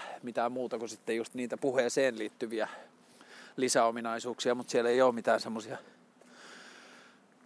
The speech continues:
visuaalisia gimmikkejä tai rakenteita, jotka jäisi jotenkin pois tai vajavaiseksi sen takia, että se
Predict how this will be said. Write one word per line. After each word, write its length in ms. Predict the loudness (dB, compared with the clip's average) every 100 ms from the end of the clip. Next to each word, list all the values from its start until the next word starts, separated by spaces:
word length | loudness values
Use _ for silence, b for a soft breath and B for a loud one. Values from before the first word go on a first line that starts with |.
| 6
visuaalisia 600 | 8 10 8 6 2 0
gimmikkejä 540 | 2 0 -2 -2 -2 2
tai 160 | 4
rakenteita, 580 | 4 2 -2 -2 -2 -2 B B B B B B B B B B -2
jotka 300 | -2 -2 -6 B B B -20 _ -20 -20 _ -20 -20 -20 -20 -20 B B B B B B B B _
jäisi 400 | 4 6 8 4
jotenkin 340 | 0 -2 -4 -6
pois 460 | 4 6 6 2
tai 180 | 0 4
vajavaiseksi 680 | 4 4 2 -2 -4 -10 -10
sen 240 | -6 -6 -6
takia, 260 | -6 -6
että 180 | -6 -8
se 120 | -8